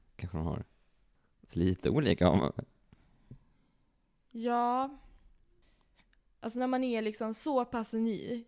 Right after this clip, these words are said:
Speaker 2: för då tänker jag det handlar om de första timmarna, sen redan då kan
Speaker 1: Aha,
Speaker 2: du ju
Speaker 1: okej.
Speaker 2: börja, eh, alltså, du, du börjar ju påverkas efter vad som händer,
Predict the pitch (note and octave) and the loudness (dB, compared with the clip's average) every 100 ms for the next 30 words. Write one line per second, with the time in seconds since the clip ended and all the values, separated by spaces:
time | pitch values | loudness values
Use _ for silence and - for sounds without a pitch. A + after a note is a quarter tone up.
0 | _ - B3 B3 B3 F#3+ G3 G#3 G#3 G3+ | _ -2 0 2 0 0 -2 -2 -2 -2
1 | F#3+ G3 G3+ F#3+ G3 - A3 A3+ G3 G#2 | -2 -4 -8 -10 -16 -8 -4 -2 -4 -6
2 | - G#3 G#3 G#3 A3 G#3 G3 G#3+ G3 - | -10 -6 -4 0 0 0 0 -2 2 6
3 | G#3 G3 F3+ G3+ G3 G3 G3 - - _ | 8 8 8 6 4 4 0 -6 -20 _
4 | - G#3+ G3+ G3+ G3+ - G#3+ G#3 G#3 G3+ | -2 2 2 2 -2 -4 -6 -2 -2 -2
5 | G3 _ _ _ - - - - - G3+ | -6 _ _ _ -20 -20 -20 -20 -16 -4
6 | A3 A#3 A3 A3+ A#3 A#3 G#3+ G#3 G#3+ B3+ | -2 0 0 0 2 2 2 0 0 2
7 | B3+ G3+ F#3+ F#3+ F#3+ F#3+ - - - _ | 4 2 -2 -4 -8 -8 -12 -18 -20 _
8 | _ _ _ _ - G#3 - G3 G3 F#3+ | _ _ _ _ -8 -8 -6 -6 -6 -4
9 | G#3 F#3+ F#3 | -2 -2 -4